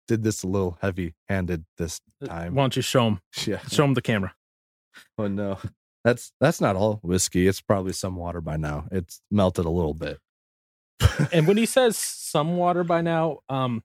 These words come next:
Speaker 2: we started on this journey twenty-five minutes ago.
Speaker 1: <laughs> Yeah.
Speaker 2: Twenty-five minutes of melt here.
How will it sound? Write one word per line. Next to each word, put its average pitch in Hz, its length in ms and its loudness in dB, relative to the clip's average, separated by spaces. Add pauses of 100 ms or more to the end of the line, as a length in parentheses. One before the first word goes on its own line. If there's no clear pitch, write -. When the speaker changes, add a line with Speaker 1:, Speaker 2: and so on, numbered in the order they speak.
(120)
Speaker 2:
we 151 160 0
started 170 400 -2
on 151 140 -4
this 143 180 -6
journey 131 420 -4
twenty-five 123 460 -8
minutes 95 260 -10
ago. 90 180 -16
Speaker 1:
<laughs> 190 140 6
Yeah. 277 840 4 (240)
Speaker 2:
Twenty-five 220 280 2
minutes 202 220 2
of 180 80 0
melt 151 220 2
here. 110 180 -4